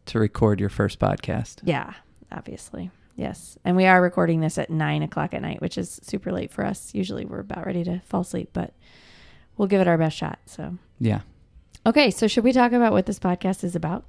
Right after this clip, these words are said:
Speaker 1: Yeah, let's talk about it.
Speaker 2: Great. Um, so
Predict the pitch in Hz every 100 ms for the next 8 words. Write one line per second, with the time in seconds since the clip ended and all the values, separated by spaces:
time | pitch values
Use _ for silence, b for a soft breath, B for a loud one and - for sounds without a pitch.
0 | - 151 127 120 123 - 131 127 101 98
1 | - - - - - - _ _ _ _
2 | 190 190 180 - - 208 196 185